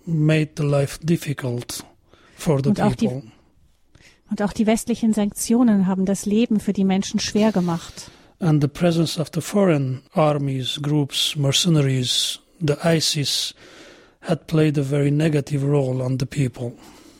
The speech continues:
Speaker 2: Und dann gibt es noch die ausländischen, äh, Truppen und bewaffneten Gruppen, wie zum Beispiel der I S, die haben das Leben sehr erschwert bei uns.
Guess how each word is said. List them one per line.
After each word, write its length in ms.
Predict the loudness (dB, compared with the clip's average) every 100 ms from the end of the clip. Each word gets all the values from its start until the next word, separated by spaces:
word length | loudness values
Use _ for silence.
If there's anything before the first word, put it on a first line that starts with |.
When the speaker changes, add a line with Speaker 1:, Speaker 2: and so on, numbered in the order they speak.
| _ _ _ -4
Speaker 2:
Und 120 | 0
dann 120 | 2
gibt 200 | 0 -2
es 160 | -4 0
noch 220 | 0 0
die 240 | 0 0 2
ausländischen, 1120 | 2 2 2 0 2 0 -2 0 2 4 2
äh, 180 | 0
Truppen 720 | -4 -4 -2 -2 0 2 4 2
und 380 | 0 0 0
bewaffneten 680 | 0 0 -2 -2 -4 -2 -4
Gruppen, 540 | -2 -2 0 0 0 0
wie 100 | -2
zum 180 | 0
Beispiel 500 | 0 0 0 2 2
der 180 | 2 0
I 160 | 0 0
S, 340 | 2 0 -2 -4
die 200 | -2 -2
haben 280 | -2 -2
das 200 | -2 -2
Leben 220 | -2 0 0
sehr 260 | 2 2
erschwert 500 | 0 -2 0 0 0
bei 100 | 0
uns. 320 | 0 0 -2